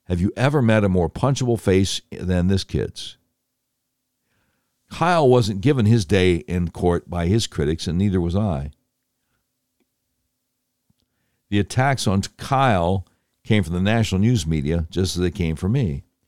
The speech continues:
They came quickly without hesitation because Kyle was an easy target that they could paint in the way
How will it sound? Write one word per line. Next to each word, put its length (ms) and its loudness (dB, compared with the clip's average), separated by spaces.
They 100 -2
came 280 2
quickly 380 2
without 300 4
hesitation 760 2
because 320 0
Kyle 360 2
was 140 4
an 100 0
easy 340 0
target 480 0
that 160 -4
they 120 0
could 200 -4
paint 340 -4
in 100 -2
the 80 2
way 460 0